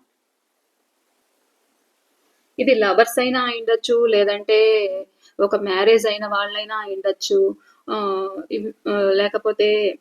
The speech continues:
ఇది ఎక్స్ట్రా మ్యారిటల్ అఫైర్ అయినా అయిండొచ్చు, ఏదైనా కావచ్చు.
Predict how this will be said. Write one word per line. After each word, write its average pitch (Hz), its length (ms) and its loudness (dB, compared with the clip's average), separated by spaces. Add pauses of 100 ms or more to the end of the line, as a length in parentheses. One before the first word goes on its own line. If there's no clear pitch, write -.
(140)
ఇది 208 380 -2
ఎక్స్ట్రా 196 340 2
మ్యారిటల్ 214 520 0
అఫైర్ 214 320 -2
అయినా 214 220 -2
అయిండొచ్చు, 190 580 -2
ఏదైనా 208 420 2
కావచ్చు. 202 640 -6